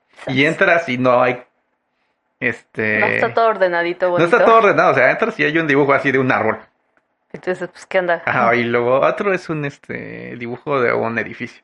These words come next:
Speaker 1: y cosas así.
Speaker 2: Órale.
Speaker 1: O sea, no te dan el background de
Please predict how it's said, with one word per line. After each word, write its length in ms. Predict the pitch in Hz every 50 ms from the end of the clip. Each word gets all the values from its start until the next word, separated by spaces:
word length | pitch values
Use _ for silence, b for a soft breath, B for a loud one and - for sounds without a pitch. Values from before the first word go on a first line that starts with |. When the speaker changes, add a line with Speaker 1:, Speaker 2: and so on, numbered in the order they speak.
| _ - -
Speaker 1:
y 80 | -
cosas 300 | 127 - 135 127 - 208
así. 100 | 226 262 254 220
Speaker 2:
Órale. 280 | 196 190 190 196 190
Speaker 1:
O 60 | 170
sea, 100 | 127 131
no 120 | 131 143 139
te 80 | - 156
dan 220 | 143 135 139 135
el 520 | 131 113 110 110 107 104 107 110 117 120 _ -
background 580 | 120 104 - - - - 135 120 113 110 107
de 220 | 104 101 107 110